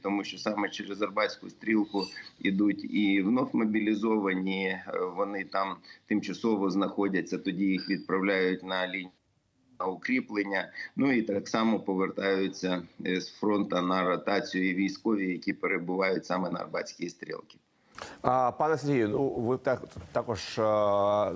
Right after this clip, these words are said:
Speaker 2: написали, що у Степанівці потрапили у геріатричний пансіонат, там, де, звісно, перебувають літні люди. Загиблих, на щастя, немає, але є пошкодження, і вибиті вікна. І ви пишете, що це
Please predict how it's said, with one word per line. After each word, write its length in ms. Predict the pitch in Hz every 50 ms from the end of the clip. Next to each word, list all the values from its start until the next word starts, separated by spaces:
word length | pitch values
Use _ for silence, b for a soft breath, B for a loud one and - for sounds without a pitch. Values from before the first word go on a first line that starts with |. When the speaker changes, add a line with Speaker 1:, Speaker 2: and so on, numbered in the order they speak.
| 95
Speaker 2:
написали, 440 | 98 98 - - - 120 113 110 104
що 260 | 95 - - 117 113
у 180 | 113 - 113 95
Степанівці 840 | - - - 120 - - 131 113 104 90 85 82 - - - 92
потрапили 600 | 87 - - 87 - 95 95 92 - - 87 90
у 220 | 92 90 87 87 -
геріатричний 840 | 107 87 104 101 98 98 95 - 107 101 87 - - - 87 82
пансіонат, 720 | - - - 95 90 82 - - 95 92 92 107 117 139 143 - - B B B B B B B B -
там, 220 | - 101 98 98 90
де, 100 | 95 87
звісно, 480 | 90 95 90 82 - 92 87 87 87
перебувають 600 | - 101 92 92 92 92 92 95 92 92 - -
літні 480 | 98 92 98 101 92 - 95 92 90 -
люди. 360 | 98 95 113 131 139 123 117
Загиблих, 500 | 95 101 95 104 107 107 98 101 - -
на 280 | 104 98 101 101 85 -
щастя, 420 | - - 110 98 92 - - 92
немає, 420 | 87 92 95 98 104 113 113 117
але 180 | 104 98 92 90
є 100 | 92 87
пошкодження, 680 | - 85 80 - - 113 117 107 101 101 95 98 92
і 180 | 90 87 87 87
вибиті 600 | 82 78 85 107 98 87 92 85 - 87 80 B B B B B B B 92
вікна. 580 | 87 80 95 123 131 127 - - 107 104 98
І 60 | 95
ви 140 | 85 98 117
пишете, 360 | 117 - 127 110 117 - 113
що 200 | 101 - - 107
це 440 | - - - - 110 110 110 113 107